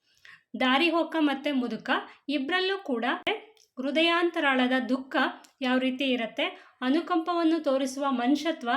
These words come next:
ಇಲ್ಲಿ ದಾರಿಹೋಕನದಾದ್ರೆ, ತನ್ನ ದುಃಖವನ್ನೆಲ್ಲ ಮನಸ್ಸಿನಲ್ಲಿ ಬಚ್ಚಿಟ್ಕೊಂಡು ಅದನ್ನ ಬೇರೆಯವ್ರಿಗೆ ತೋರಿಸ್ಕೋಬಾರ್ದು ಅನ್ನೋ ಒಂದು ಉದ್ದೇಶದಿಂದ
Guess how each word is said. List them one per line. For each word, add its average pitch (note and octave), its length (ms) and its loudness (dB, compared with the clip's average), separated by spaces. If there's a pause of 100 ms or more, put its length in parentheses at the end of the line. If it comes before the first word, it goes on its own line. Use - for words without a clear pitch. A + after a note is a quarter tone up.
ಇಲ್ಲಿ B3+ 540 -4 (360)
ದಾರಿಹೋಕನದಾದ್ರೆ, C4 1300 -2 (160)
ತನ್ನ E4 200 6 (160)
ದುಃಖವನ್ನೆಲ್ಲ D#4+ 680 4
ಮನಸ್ಸಿನಲ್ಲಿ D#4 600 2
ಬಚ್ಚಿಟ್ಕೊಂಡು B3+ 800 -2
ಅದನ್ನ C#4+ 360 0 (200)
ಬೇರೆಯವ್ರಿಗೆ D4 580 4
ತೋರಿಸ್ಕೋಬಾರ್ದು C#4 840 2
ಅನ್ನೋ C4+ 240 0
ಒಂದು B3 240 -2
ಉದ್ದೇಶದಿಂದ B3+ 600 -2